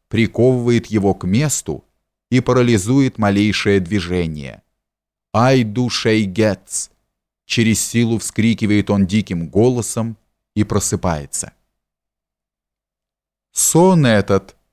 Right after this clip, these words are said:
впрочем, не оставил в нем надолго неприятного впечатления, потому что действительность после примирения с Тамарой улыбалась ему в самых розовых красках. Айзек около часу проворочился с боку на бок,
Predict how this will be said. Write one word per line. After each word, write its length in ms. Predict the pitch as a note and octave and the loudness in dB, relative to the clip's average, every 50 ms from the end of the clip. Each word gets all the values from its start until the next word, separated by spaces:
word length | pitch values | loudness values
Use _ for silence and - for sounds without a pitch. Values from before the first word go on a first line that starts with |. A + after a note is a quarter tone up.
| _ | _
впрочем, 540 | _ _ _ - C3+ D#3 D#3+ - - D#3 D3 | _ _ _ 2 2 2 2 2 0 0 0
не 120 | D3 C#3+ C#3+ | 0 2 2
оставил 580 | C#3 C3 - - - - C#3+ D3+ D3 D3 C#3 | 2 2 0 0 0 2 2 2 4 2 2
в 80 | B2+ B2+ | 2 2
нем 220 | B2+ C3 C3 C3 | 2 2 2 2
надолго 500 | B2 A#2+ A2 G2 G#2+ A2+ A#2+ A#2+ G#2+ A#2+ | 4 2 2 4 4 4 4 4 2 2
неприятного 720 | A2 A2+ G2+ - G#2 G2 F#2+ G2 G2 G2+ - G#2 G2+ G2+ F#2+ | 2 2 2 2 0 2 2 2 2 2 0 -2 -2 -2 -2
впечатления, 920 | - - G2 - - G2+ - G2 F#2+ F#2 F2 D#2 D2+ D2 C2+ A#1 - - _ _ _ _ _ _ _ _ _ _ _ _ _ _ _ _ | -2 -4 -4 -4 -4 -4 -4 -2 0 0 0 0 -4 -8 -12 -14 -18 -20 _ _ _ _ _ _ _ _ _ _ _ _ _ _ _ _
потому 320 | - A#2 A2+ C3 C#3 C#3 B2 | -4 0 0 2 2 2 2
что 180 | - - C3 | 2 2 0
действительность 1080 | B2 A#2 A#2+ A2+ - - - G2+ A#2+ C3 A#2 - A#2+ A2+ A#2 A#2 A2 - - - - _ _ _ | 2 2 0 0 0 -2 0 2 2 2 2 2 2 2 2 2 0 0 -4 -10 -20 _ _ _
после 340 | - G#2+ A#2 - - A#2+ G#2 | 0 2 2 2 0 -2 -2
примирения 680 | - A#2 A2 A2 G#2+ G#2+ A2+ A#2 A2+ A2+ A2 G#2+ G2 | 0 0 2 2 4 4 4 4 4 4 2 2 0
с 120 | F2+ - - | 0 -4 -4
Тамарой 640 | - F#2+ F2+ F#2 G#2 B2+ D#3 D#3 A2+ F2 D2+ C#2 - _ _ _ _ _ _ _ - | -2 -2 0 2 2 2 2 0 0 -2 -4 -6 -10 _ _ _ _ _ _ _ 0
улыбалась 640 | A2+ A#2+ A#2+ A#2 G#2+ A#2+ C#3 D#3+ D#3+ D3+ C#3 - | 2 2 2 2 2 2 2 2 2 0 0 -2
ему 240 | - B2+ B2+ C3 B2+ | -4 -4 -2 -2 -2
в 60 | A2 | -4
самых 480 | - - - G#2+ A2 A#2 A#2+ A#2 G#2+ - | -4 -4 0 0 2 2 2 0 0 0
розовых 500 | G2 F#2+ G2 G2 F2 F#2+ F#2 F#2 - - | 0 2 2 2 0 -2 -4 -4 -8 -10
красках. 720 | - F2 F2 E2+ D#2 D#2 - - - - - _ _ _ _ _ _ _ _ _ _ _ _ _ _ _ _ _ _ _ _ _ _ _ | -8 -4 -4 -4 -4 -6 -10 -16 -18 -20 -20 _ _ _ _ _ _ _ _ _ _ _ _ _ _ _ _ _ _ _ _ _ _ _
Айзек 460 | - A2 B2+ C3 B2 A2 A#2+ A#2 - | 0 2 2 4 2 2 0 0 2
около 320 | A#2+ A#2+ A#2 C3 B2 A#2 G#2+ | 2 2 2 2 0 0 -2
часу 480 | - - A#2 A2 A#2+ A#2+ - - A#2 | 0 0 0 2 2 0 0 -2 -4
проворочился 720 | G#2 - A2 G#2+ G#2+ G#2+ A2+ A2+ - - A2 G2 - G#2+ G2 | -2 0 0 2 4 4 2 2 2 -2 -4 -4 -2 -2 -2
с 80 | F2 | -2
боку 360 | F2+ F2+ G#2 G#2+ - - G2 | 0 0 0 0 0 0 -2
на 280 | F2+ F2 F2 F#2+ A#2 C3 | -2 0 0 0 0 0
бок, 300 | B2 C#3+ C#3 C#3 - | 0 -2 -4 -4 -8